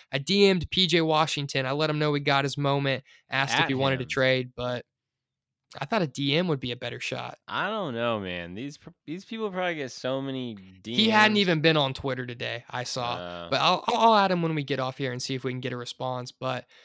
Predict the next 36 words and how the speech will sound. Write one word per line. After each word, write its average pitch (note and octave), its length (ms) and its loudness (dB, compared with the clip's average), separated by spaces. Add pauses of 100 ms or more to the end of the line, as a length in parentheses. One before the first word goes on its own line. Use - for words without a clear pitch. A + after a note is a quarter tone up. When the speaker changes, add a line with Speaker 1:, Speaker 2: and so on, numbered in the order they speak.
(300)
Speaker 1:
once E3+ 220 0
the E3 100 2
market's D3+ 340 2
back C3 260 -2
up, C3+ 380 2
we're C3 160 -12
trying E3 340 0
to C3+ 60 -4
flip D3 280 -2
a C#3+ 40 -6
couple C3 280 -2
of C3+ 120 -2
these C3+ 180 -2
guys B2+ 480 -4 (280)
and C3+ 220 -4
buy C3+ 280 2
a C3 140 0
Series C#3+ 460 0
one C3+ 260 -2
Jokic, C3+ 760 -2
or B2 340 -6
I, D3+ 260 -2
I D#3+ 120 0
think G3+ 160 -4
that's D#3 160 0
who D#3 100 -2
we're C#3+ 120 0
gonna B2+ 180 -6
go B2+ 200 -4
with. B2+ 160 -6 (160)
Uh, C3 260 -4 (280)
the D3 180 -2
Jokic, E3+ 420 0
like, C3+ 260 -2
triple D#3+ 560 0
fake D3 560 -2